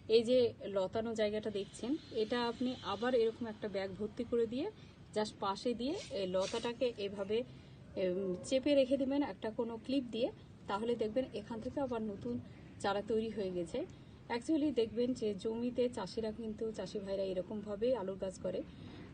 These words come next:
আর জমিতে লতিয়ে লতিয়ে নিচে পড়ে থাকে, সেখান থেকে প্রচুর গাছ হয়ে যায়। আবার আপনি যদি চান, আবার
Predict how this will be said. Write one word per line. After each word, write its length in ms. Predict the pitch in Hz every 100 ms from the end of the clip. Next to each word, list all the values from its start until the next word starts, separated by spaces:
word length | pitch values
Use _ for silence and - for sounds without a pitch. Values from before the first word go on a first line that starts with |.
| -
আর 320 | 190 175 170 208 185
জমিতে 360 | 214 233 247
লতিয়ে 360 | 226 214 247 247
লতিয়ে 300 | 247 240 254
নিচে 260 | 226 214 240
পড়ে 140 | 233 233
থাকে, 280 | 233 233 320
সেখান 300 | 226 208 190
থেকে 180 | 214 214
প্রচুর 400 | 220 214 - 247 226
গাছ 180 | 202 202
হয়ে 100 | 214 202
যায়। 160 | 240 392 - - - -
আবার 220 | 240 285
আপনি 300 | 277 233 247
যদি 240 | 233 220 226 -
চান, 280 | 196 202 269 - 330
আবার 380 | 190 190 185